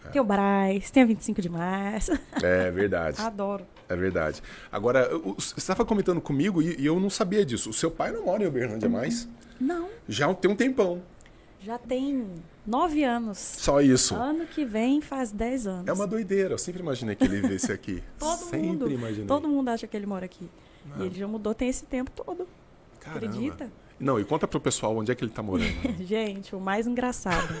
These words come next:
Speaker 1: <laughs>
Speaker 2: Ele mora em Santa Catarina.
Speaker 1: <laughs> O que, que o
Speaker 2: Todo
Speaker 1: Alexandre
Speaker 2: mundo
Speaker 1: Pires
Speaker 2: assim
Speaker 1: tá fazendo em Santa Catarina?
Speaker 2: Ele é de Minas Gerais, Uberlândia, e tá em Santa Catarina.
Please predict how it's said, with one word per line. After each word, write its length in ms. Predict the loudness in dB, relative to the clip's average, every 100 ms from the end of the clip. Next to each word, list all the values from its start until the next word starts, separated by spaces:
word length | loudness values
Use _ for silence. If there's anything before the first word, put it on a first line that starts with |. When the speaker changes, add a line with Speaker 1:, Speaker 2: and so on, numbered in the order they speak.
| -6 -6
Speaker 1:
<laughs> 460 | -10 -12 -12 -12 -4
Speaker 2:
Ele 140 | 0
mora 200 | 4 4
em 60 | 4
Santa 360 | 2 -2 -2 -2
Catarina. 500 | -2 2 4 6 6
Speaker 1:
<laughs> 920 | 6 4 2 -2 -2 4 4 2 -12 -8
O 320 | -6 -6 -4
que, 100 | -4
que 80 | 6
o 40 | 10
Speaker 2:
Todo 60 |
Speaker 1:
Alexandre 320 | 10 10 12 12
Speaker 2:
mundo 80 | 10
Speaker 1:
Pires 220 | 10 10
Speaker 2:
assim 80 | 8
Speaker 1:
tá 100 | 6
fazendo 360 | 8 8 8 6
em 40 |
Santa 300 | 6 4 4
Catarina? 640 | 4 4 4 4 2 -2 2 2
Speaker 2:
Ele 180 | 2 2
é 20 | 2
de 100 | 2
Minas 240 | 2 4
Gerais, 240 | 4 4
Uberlândia, 480 | 4 2 2 2 0
e 20 |
tá 100 | 0
em 60 | 0
Santa 240 | 0 -2 -2
Catarina. 520 | -2 0 0 2